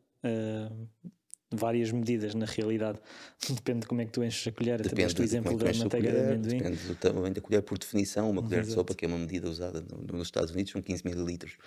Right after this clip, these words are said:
Speaker 2: Mas se usares alimentos sólidos, aquilo pode ser muita coisa, ok? Podem ser cinquenta gramas de manteiga de amendoim, podem ser, eh, quinze.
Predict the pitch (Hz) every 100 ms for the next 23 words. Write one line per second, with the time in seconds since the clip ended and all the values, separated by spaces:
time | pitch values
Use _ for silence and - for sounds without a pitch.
0 | - - - - 85 - - 90 87 85
1 | 90 87 90 95 92 90 - 101 98 101
2 | 113 113 110 - 117 127 151 120 107 -
3 | _ _ _ - - - - _ 76 78
4 | 85 98 85 87 - 85 87 90 90 90
5 | 85 87 95 92 92 92 107 117 113 117
6 | 117 - 117 120 120 117 95 98